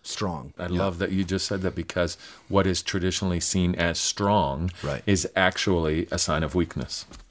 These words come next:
Speaker 1: Yeah, I mean,
Speaker 2: Can
Speaker 1: yes.
Speaker 2: be, can be. I think you, you hit something there about being hurt.
Speaker 1: From a Buddhist point of view, that's where the practice starts. That's that feeling of brokenheartedness Pema Chodron talks about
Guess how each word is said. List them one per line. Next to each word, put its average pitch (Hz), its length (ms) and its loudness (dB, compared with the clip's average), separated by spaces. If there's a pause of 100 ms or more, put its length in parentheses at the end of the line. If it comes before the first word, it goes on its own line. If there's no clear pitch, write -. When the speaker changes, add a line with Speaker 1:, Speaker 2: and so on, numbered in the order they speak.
(640)
Speaker 1:
Yeah, 139 200 2
I 82 80 -2
mean, 95 380 -2
Speaker 2:
Can 104 160 2
Speaker 1:
yes. 78 320 0
Speaker 2:
be, - 100 -20
can 95 220 2
be. 71 200 -4 (320)
I 135 60 -2
think 131 300 -4
you, 117 340 4 (260)
you 117 140 4
hit 120 180 2
something 92 440 2
there 92 200 2
about 85 440 0 (680)
being 98 240 4
hurt. - 600 -4 (200)
Speaker 1:
From 135 180 0
a 117 60 4
Buddhist 139 300 4
point 123 160 2
of 98 60 0
view, 98 240 2
that's 98 360 0
where 104 120 2
the 87 100 -2
practice 95 440 -2
starts. - 340 -2
That's 98 280 2
that - 380 0
feeling 123 340 6
of 98 140 2
brokenheartedness 92 760 2
Pema 85 340 0 (140)
Chodron 82 340 0
talks 80 280 0
about 80 300 0